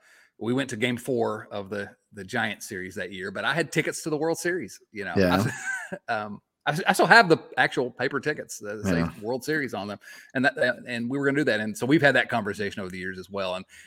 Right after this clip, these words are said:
Speaker 1: it comes back to this thing I always talk about, which is kind of the lost generation of Reds fans. The fact that there are still Reds fans of this generation, it's my fault that my son is, <laughs> you
Speaker 2: Right.
Speaker 1: know, 'cause why would you pick this team
Speaker 2: Right.
Speaker 1: o-, otherwise? But, uh,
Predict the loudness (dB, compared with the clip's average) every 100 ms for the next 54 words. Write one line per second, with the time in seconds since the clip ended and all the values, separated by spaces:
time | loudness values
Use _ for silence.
0 | -18 -4 -2 6 6 6 -2 -2 2 6
1 | 6 4 2 0 2 0 0 -2 -8 -8
2 | -8 -6 -2 0 -2 -4 -4 -2 -2 -4
3 | -8 -14 _ _ _ _ _ _ -10 -6
4 | -4 -4 -4 -6 -6 -8 -14 _ -20 -20
5 | -20 _ -20 -20 _ -12 4 6 6 6
6 | 8 6 6 6 6 4 2 -2 -2 -4
7 | 0 2 2 0 -2 -8 2 6 8 8
8 | 4 2 -4 -2 -2 -2 -2 -4 -6 -10
9 | -14 -10 -8 0 10 10 10 4 -4 -16
10 | -6 -4 8 8 8 6 4 4 -4 -4
11 | -4 -6 -12 _ _ 4 4 4 -2 -4
12 | -4 -4 -4 -6 -10 -8 -8 -8 -16 -20
13 | -18 -6 -6